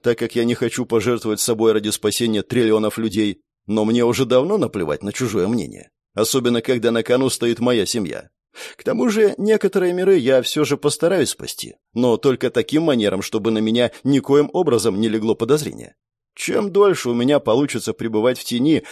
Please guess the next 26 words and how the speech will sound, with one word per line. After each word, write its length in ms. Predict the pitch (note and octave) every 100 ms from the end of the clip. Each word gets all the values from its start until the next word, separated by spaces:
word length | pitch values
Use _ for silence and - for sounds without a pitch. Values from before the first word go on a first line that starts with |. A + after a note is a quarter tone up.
| -
тем 240 | C3 C3
лучше. 420 | D#3 D#3+ - - _ _ _ _ -
Ещё 460 | F#2+ A#2+ - A#3
и 20 |
в 80 | A#3+
серьёзный 480 | - A3 A#3 G#3 A#3
плюс 320 | A3 D#3 C3
можно 300 | B2+ B2+ B2+
выйти 300 | A#2 B2 -
из 120 | B2+
этого 220 | A#2 A#2 A2
непростого 500 | A2+ B2 A2+ A2+ A2
положения. 640 | A2 A2 A#2 G#2+ G#2 G2 _ _ _ _ _ _
Будет 460 | F2+ C3 A2+ B2
ли 80 | B2+
меня 240 | B2 B2
мучить 280 | B2 B2+ C3
совесть? 500 | B2 D#3 G2+ - - _ - - - - _
Нет, 380 | G#3+ C#3+ - - _ _
спасти 480 | - - - - G#3
всех 280 | - D#3 C#3
невозможно, 560 | C3 B2+ D#3+ D3+ -
да 100 | -
и 160 | G2+ F2+
не 160 | G2 A#2+
нужно. 420 | D3 B2 -